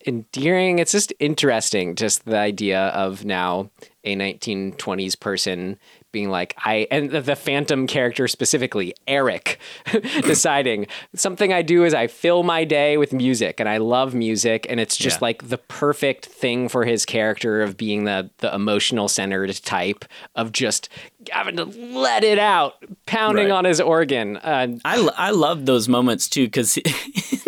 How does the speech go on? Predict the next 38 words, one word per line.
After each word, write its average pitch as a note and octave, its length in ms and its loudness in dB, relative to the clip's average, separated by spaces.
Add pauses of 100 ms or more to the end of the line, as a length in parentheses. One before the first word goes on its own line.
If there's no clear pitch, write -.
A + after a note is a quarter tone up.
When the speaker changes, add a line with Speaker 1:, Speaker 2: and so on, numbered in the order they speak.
Speaker 2:
<laughs> - 720 -14
every G#3+ 280 0
time D#3+ 340 0
he's C3 300 0
sort A#2+ 260 2
of, A2 240 0
like, G#2+ 520 0 (680)
he's C3 280 2
basically D3 640 0
having G#2+ 440 -2
an G2 140 0
argument, F2 720 -4 (500)
and G#2+ 200 -2
he's A2 380 -4
like, G2+ 460 0
he G#2+ 180 -8
gets G#2+ 280 -4
to A2 100 0
a G2 40 0
point G2 300 -4
where G2 120 -6
he's F#2 340 -4
like, G2+ 360 -2 (380)
"I D#3+ 80 -6
don't G3+ 140 2
like G#3 240 2
my A3+ 200 2
emotions. A3+ 800 4
I'm F#3 80 0
gonna G#3+ 220 2
run A#3 140 4
over G3+ 200 4
to F#3 120 4
the E3 120 4
organ C#3 300 4
and G#2+ 100 0
start G#2+ 240 0
playing." E2 380 -4